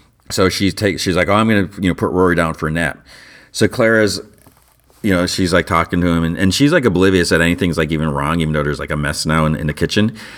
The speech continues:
She asks him if he heard anything about a weird fog rolling in. He's, he's like, "Oh, I'm not even gonna worry about that." And she's like, "Good." She's like,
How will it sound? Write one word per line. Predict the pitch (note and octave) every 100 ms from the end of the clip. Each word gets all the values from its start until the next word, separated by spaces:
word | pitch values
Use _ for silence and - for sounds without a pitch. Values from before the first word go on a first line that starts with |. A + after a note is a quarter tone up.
| -
She | - A2
asks | G#2+ G#2+
him | G#2+
if | G#2+
he |
heard | G2+ F#2+
anything | F#2 F#2+ F2
about | E2+
a |
weird | E2 F2 E2 -
fog | F2+ F#2+ E2+
rolling | E2 D#2+ D#2+
in. | D#2 D2+ D2+
He's, | E2+ E2+ D#2 - - _
he's | - F#2+ D#2+
like, | D2+
"Oh, | G2+ C3
I'm | A2 G#2
not | A#2
even | A2+
gonna | A2+ G2+
worry | A2+
about | F#2 F2
that." | F#2 D#2+ D#2 D#2+
And | E2
she's | - D#2+
like, | D#2
"Good." | C3 D3 D#2+ -
She's | E2
like, | D#2+ -